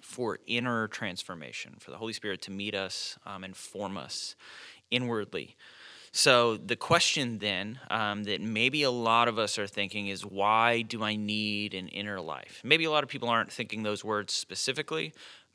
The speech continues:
but we live in a world that values productivity and values the outside. So developing an inner life kind of seems contrary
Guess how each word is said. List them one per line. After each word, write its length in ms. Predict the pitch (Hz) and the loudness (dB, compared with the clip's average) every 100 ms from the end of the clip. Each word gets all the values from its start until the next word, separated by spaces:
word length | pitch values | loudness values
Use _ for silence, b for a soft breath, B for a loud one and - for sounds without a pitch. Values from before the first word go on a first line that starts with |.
| - | 2
but 220 | 113 90 | 4 4
we 100 | 127 | 2
live 160 | 165 139 | 2 2
in 60 | |
a 60 | 131 | 2
world 280 | 123 123 104 | 4 4 2
that 140 | 95 | -4
values 840 | 76 110 113 113 110 107 104 92 | 2 6 6 6 2 -2 -2 -4
productivity 840 | - - 95 87 - 139 156 180 - _ _ _ _ | -4 -2 -2 -2 -2 0 0 -6 -12 _ _ _ _
and 180 | 110 107 | -6 -2
values 540 | 107 107 107 107 95 | 2 2 2 -2 -6
the 180 | - 101 | -8 -6
outside. 720 | - 101 98 - 90 78 78 - _ - | -2 -2 -2 -2 -2 -4 -12 -16 _ -8
So 160 | - | -4
developing 720 | 110 107 113 110 117 120 107 | -4 -4 0 2 2 0 -4
an 120 | 101 - | -4 -6
inner 280 | 101 98 | -8 -6
life 540 | 92 82 87 85 - - b b b b b | -6 -4 -6 -8 -12 -16 b b b b b
kind 300 | - 127 139 135 | 2 6 6 4
of 80 | |
seems 380 | 113 120 113 107 | -2 -4 -4 -4
contrary 880 | - 110 101 101 101 92 92 92 95 | -2 0 0 0 -2 -2 -4 -6 -10